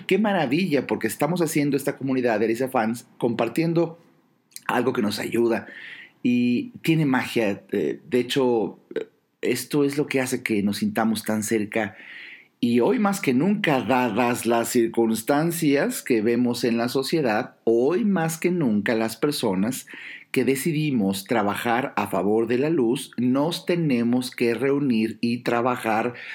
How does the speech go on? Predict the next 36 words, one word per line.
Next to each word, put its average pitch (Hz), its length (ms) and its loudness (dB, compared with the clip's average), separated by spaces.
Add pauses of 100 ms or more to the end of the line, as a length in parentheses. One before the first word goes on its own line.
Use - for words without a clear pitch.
(200)
más 190 640 2
intensamente 160 1300 0 (440)
para 101 320 -2
compensar 104 1000 -2 (280)
lo 90 180 -4
que 92 80 -10
está - 180 -4
pasando 95 300 -4
allá 80 120 -2
afuera. - 340 -8 (320)
Por 127 140 2
eso, 180 160 0
bueno, 214 160 2
felicito 139 560 0
a 110 240 -2 (320)
jóvenes 139 400 0
que - 80 0
ayer 113 160 2
también 127 200 2
se 127 80 -2
me 123 60 2
acercó 113 340 -2
otro 120 200 0
joven 113 320 0
que 123 80 -4
me 113 100 0
dice, 107 520 0 (760)
ayer 113 300 2
sentí 123 240 0
muy 123 100 2
bonito, 113 380 0
otro 110 180 0
joven 110 340 0
me 104 80 0
dice, 98 520 0
"Mm, 120 560 0